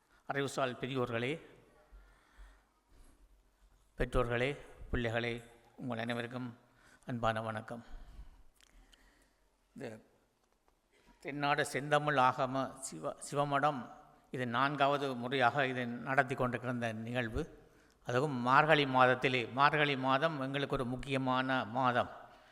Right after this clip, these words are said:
அதில் தான் கூடுதலாக இந்த, இந்த திருவம்பாவை வருகின்ற காலம். அந்த நாங்கள் சிறுவர்களாக இருக்கின்ற பொழுது அதிகாலை வேளையிலே நாங்கள்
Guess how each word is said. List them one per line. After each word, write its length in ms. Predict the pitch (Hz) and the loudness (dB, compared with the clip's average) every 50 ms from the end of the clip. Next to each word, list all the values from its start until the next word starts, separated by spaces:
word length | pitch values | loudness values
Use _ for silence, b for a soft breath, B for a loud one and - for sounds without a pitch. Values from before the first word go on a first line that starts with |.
| b b b b b b - | b b b b b b -2
அதில் 280 | 123 127 127 139 139 | 0 0 0 2 2
தான் 180 | 147 147 139 - - | 2 0 0 0 0
கூடுதலாக 560 | 147 139 143 135 127 131 127 - - 165 139 | 2 4 4 6 6 4 4 4 4 2 2
இந்த, 200 | 131 139 131 127 120 117 117 - B B B B B B B B - | 2 2 2 2 2 0 -2 -4 B B B B B B B B -10
இந்த 120 | 180 143 123 123 120 107 - | -4 -2 -2 -2 -2 -2 -2
திருவம்பாவை 560 | - 151 170 160 151 143 143 127 127 123 120 113 110 - - | 0 2 4 4 6 8 8 8 8 8 4 2 0 -4 -6
வருகின்ற 360 | 151 127 131 127 131 127 123 117 | -4 -4 -2 -2 0 2 2 4
காலம். 360 | 123 123 123 123 143 156 151 139 127 - - - - - | 6 6 4 4 4 0 -2 -4 -8 -10 -14 -20 -14 -6
அந்த 200 | 143 131 131 131 | -4 -4 0 4
நாங்கள் 340 | 127 131 143 147 151 135 - | 6 6 6 6 4 0 0
சிறுவர்களாக 520 | 156 143 151 160 160 160 156 151 147 143 139 | 2 4 4 6 6 8 10 10 8 8 6
இருக்கின்ற 320 | 139 139 147 147 143 143 | 2 -2 -2 0 0 2
பொழுது 300 | 135 135 147 160 190 196 185 165 139 139 131 135 - - - - - B B B B B B B 131 | 4 4 4 4 4 4 6 6 4 2 0 -4 -10 -16 -20 -20 -20 B B B B B B B 0
அதிகாலை 360 | 127 147 151 156 156 151 151 | 0 4 8 8 10 10 8
வேளையிலே 440 | 151 147 151 151 147 147 156 180 185 175 165 156 143 - - B B B B B B - | 6 6 6 4 4 4 2 2 2 2 2 2 0 -2 -6 B B B B B B -2
நாங்கள் 300 | 143 143 143 143 135 127 | -2 0 0 0 -2 -2